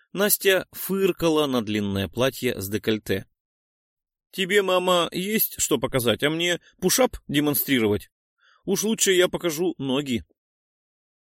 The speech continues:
И правда, длинный подол предполагал открытую грудь или спину, а платья до колен, как правило, имели целомудренный лиф.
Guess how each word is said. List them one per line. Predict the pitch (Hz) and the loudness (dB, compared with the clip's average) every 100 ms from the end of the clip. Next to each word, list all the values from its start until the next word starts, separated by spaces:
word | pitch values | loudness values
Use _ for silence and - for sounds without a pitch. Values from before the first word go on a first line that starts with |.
| _ _ _ _ - | _ _ _ _ -4
И | 226 | -2
правда, | - 101 85 92 - _ _ | 0 0 0 -6 -8 _ _
длинный | 123 151 175 165 151 | -6 -2 -2 -2 0
подол | 160 151 202 190 - | 0 4 4 4 -2
предполагал | 135 131 - 127 127 151 160 | -8 -6 -2 -2 0 -2 -2
открытую | 117 - 104 - 104 | -4 -6 -8 -6 -6
грудь | 98 135 185 - _ _ - | -6 -6 -8 -12 _ _ -8
или | 190 175 | -6 -4
спину, | - 120 92 92 78 _ _ _ - | -6 -4 -2 -4 -8 _ _ _ -4
а | 110 | -2
платья | 110 117 120 - 101 | -2 0 0 0 -4
до | 104 | -2
колен, | 104 147 170 | -2 -2 -4
как | 104 - | -6 -6
правило, | 156 185 175 | -4 -2 -2
имели | - 120 120 143 143 | -4 -4 -4 -4 -4
целомудренный | 127 196 165 139 107 110 113 117 120 | -4 -2 -2 -2 -2 -2 -2 -2 -4
лиф. | 208 92 85 - | -4 -6 -8 -14